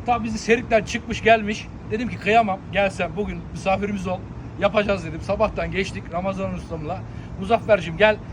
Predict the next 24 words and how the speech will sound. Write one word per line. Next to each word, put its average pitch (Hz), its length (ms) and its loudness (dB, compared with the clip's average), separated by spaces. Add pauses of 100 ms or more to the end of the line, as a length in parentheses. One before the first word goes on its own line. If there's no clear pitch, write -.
(200)
bir 233 80 -2
içeri 202 320 2
göstereyim. 170 460 2 (480)
Olması 226 400 8
gereken 214 420 8
bu 190 80 8
arkadaşlar. 185 560 6 (840)
Ee, 175 300 6
sigorta 233 640 4
koymadığınız 214 560 4
zaman 202 300 2 (200)
Allah'ın 220 380 0
aşkına 180 360 -4
ya, 156 120 -2
yapmayın 190 420 -2
arkadaşlar. 170 520 0 (520)
Alın 202 260 4
karavan. 214 480 6 (540)
Sonuçta 226 400 6
burada 214 220 6
can 196 260 4
kalacak, 175 420 4
insanlar 208 480 2
kalacak. 147 480 -4